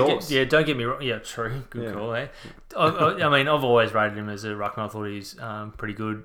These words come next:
Speaker 1: uh, bit under the radar. Like,
Speaker 2: Yeah.
Speaker 1: um, I don't know, I can't think of anyone else.
Speaker 2: Yeah,
Speaker 1: Under the
Speaker 2: yeah,
Speaker 1: radar,
Speaker 2: under the
Speaker 1: yeah.
Speaker 2: radar.
Speaker 1: <laughs> But they need him back desperately if they're gonna get this injured started and if they're gonna move to finals. Otherwise, we're looking at a bottom four. For,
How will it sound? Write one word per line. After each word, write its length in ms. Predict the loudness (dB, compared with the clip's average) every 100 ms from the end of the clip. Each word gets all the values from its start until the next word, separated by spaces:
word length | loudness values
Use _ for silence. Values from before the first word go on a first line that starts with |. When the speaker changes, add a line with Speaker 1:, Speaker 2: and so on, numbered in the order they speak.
| -12
Speaker 1:
uh, 300 | -8 -6 -6 -8 -8
bit 100 | -4
under 200 | -2 -4
the 100 | -6
radar. 560 | -4 -4 -4 -4 -8 -10
Like, 320 | -6 -4 -4 -6
Speaker 2:
Yeah. 280 | -6 -6
Speaker 1:
um, 340 | -8 -12 -14 -18 -20 -20 -20 -20 _ _ _ _ _ _ -16
I 60 |
don't 80 | -14
know, 60 | -14
I 40 |
can't 120 | -16 -14
think 100 | -14
of 40 |
anyone 260 | -14 -14 -14
else. 280 | -14 -16 -18 -20 _
Speaker 2:
Yeah, 60 | -2
Speaker 1:
Under 140 | 0 4
the 40 |
Speaker 2:
yeah, 40 | 6
Speaker 1:
radar, 260 | 4 2 0
Speaker 2:
under 180 | 0 2
the 60 |
Speaker 1:
yeah. 160 | 4 10
Speaker 2:
radar. 320 | 12 12 6 -4
Speaker 1:
<laughs> 120 | 4
But 460 | 6 6 2 -14 0
they 160 | 2
need 220 | 2 0 -2
him 120 | -4
back 260 | -4 -6
desperately 680 | -8 -6 -6 -6 -6 -8 -10 -12
if 180 | -14 -4
they're 220 | -2 -2
gonna 180 | -2 -4
get 160 | -6
this 160 | -8 -8
injured 300 | -8 -6 -8
started 400 | -4 0 0 0
and 120 | -6 -8
if 80 |
they're 100 | -6
gonna 160 | -8 -8
move 260 | -8 -10 -12
to 80 | -10
finals. 280 | -6 -6 -4
Otherwise, 440 | -4 -4 -6 -6
we're 160 | -6 -6
looking 240 | -4 -6
at 60 | -6
a 20 |
bottom 260 | -8 -10
four. 300 | -10 -6 -6
For, 140 | -6